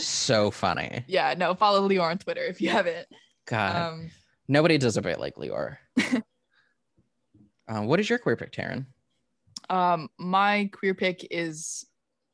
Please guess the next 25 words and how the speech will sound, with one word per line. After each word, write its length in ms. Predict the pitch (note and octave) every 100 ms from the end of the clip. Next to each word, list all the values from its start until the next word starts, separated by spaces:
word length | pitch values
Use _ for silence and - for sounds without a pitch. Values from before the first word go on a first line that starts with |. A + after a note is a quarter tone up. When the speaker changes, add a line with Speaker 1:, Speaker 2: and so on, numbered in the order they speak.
| _ _ _ _ _ _ -
Speaker 2:
you 160 | F#3
know 160 | F#3+ G3
those 320 | G3+ G3 F#3+ -
Halloween 540 | - F#3+ F#3 F3+ F3
cookies 640 | - F3 - G3+ G3+ - -
that 180 | F3+ -
are, 180 | E3+ D#3+
like, 300 | D#3+ D#3 _
the 100 | E3
little 380 | E3 D#3+ D#3+ D#3
Speaker 1:
Yes. 280 | - D#3 E3
Speaker 2:
sugar 400 | - - F3 F3+
cookies 460 | F#3+ F3+ F#3 F3 F3
that 100 | F3
have, 240 | E3 E3
like, 180 | D#3 -
the 80 | D#3
ghosts 320 | D3 D3+ -
of 60 | D3
the 60 |
pumpkins 400 | - D3+ - D#3
printed 260 | - E3 -
on 140 | E3 E3+
'em? 100 | B2+
Speaker 1:
Mm-hmm. 280 | A#2+ A2